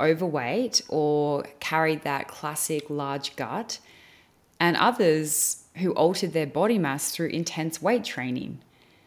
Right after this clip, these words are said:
For some reason, that conversation never left me, a seemingly futile thing to remember. It wasn't until last year that this ongoing memory loop started to make sense.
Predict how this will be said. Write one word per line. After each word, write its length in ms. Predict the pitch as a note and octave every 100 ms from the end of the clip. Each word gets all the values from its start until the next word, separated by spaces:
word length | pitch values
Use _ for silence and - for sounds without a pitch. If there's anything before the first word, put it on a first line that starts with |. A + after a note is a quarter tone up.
| _ _ -
For 100 | G#3
some 340 | - B3+ F4+
reason, 380 | E4 E4+ F3+ D#3
that 160 | E3+ -
conversation 720 | F#3+ F3+ G3+ E3+ F3 F3+ D#3+
never 220 | D3 C#3+
left 340 | F#3 C4 -
me, 320 | C#3 A#2+ C#3+ - - _ -
a 100 | F#3
seemingly 640 | - - A#3 C#4 D#4+ D#4 D4+
futile 720 | - G3+ G#3+ G#3 G3 F3+ F3+
thing 320 | F3+ E3+ E3+
to 140 | -
remember. 600 | D#3+ D3+ D3 C3+ - - C#3 - _ _ _ _ _ _ _ _ _ _ _ -
It 120 | F#3
wasn't 320 | F3+ G#3 B3
until 320 | C4+ B3+ A3 F#3
last 420 | E3+ E3 - -
year 260 | B3 A3
that 120 | D#3+ D#3+
this 200 | E3 -
ongoing 540 | F3 A3 B3 A#3+ G#3+
memory 400 | F3 G#3 A#3+ G3
loop 260 | D3+ C#3+ C#3+
started 480 | - F3 F3 G3 F#3+
to 120 | E3
make 220 | C#3 C3
sense. 720 | - A#3+ A#3 - - -